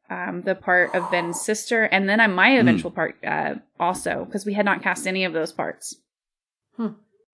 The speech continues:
Speaker 1: Gr-, the Gretchen Cowler part that I ended up playing. But this part was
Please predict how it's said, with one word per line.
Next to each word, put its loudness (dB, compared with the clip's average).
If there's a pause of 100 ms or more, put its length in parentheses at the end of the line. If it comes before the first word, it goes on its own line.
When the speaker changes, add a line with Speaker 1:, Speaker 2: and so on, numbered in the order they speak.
(120)
Speaker 1:
Gr-, 0
the 2
Gretchen -2
Cowler 0
part -4
that -2
I -4
ended -2
up -14
playing. -6 (440)
But 4
this 10
part 8
was 2